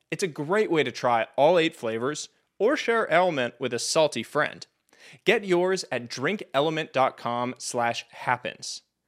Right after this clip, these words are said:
This deal is only available through my link. You must go to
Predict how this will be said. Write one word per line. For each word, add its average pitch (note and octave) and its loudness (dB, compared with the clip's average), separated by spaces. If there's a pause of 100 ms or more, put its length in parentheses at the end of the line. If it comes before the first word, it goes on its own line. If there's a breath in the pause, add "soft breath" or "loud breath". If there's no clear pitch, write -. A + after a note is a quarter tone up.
(180 soft breath)
This F#3 -2
deal F#3 -2
is B2+ -6 (120)
only D#3 -4
available A#2 -2 (180)
through A#2+ -6
my A2 -2
link. G2 -8 (300 soft breath)
You C3 -4
must D3 -2
go C3+ 4
to G#2+ -8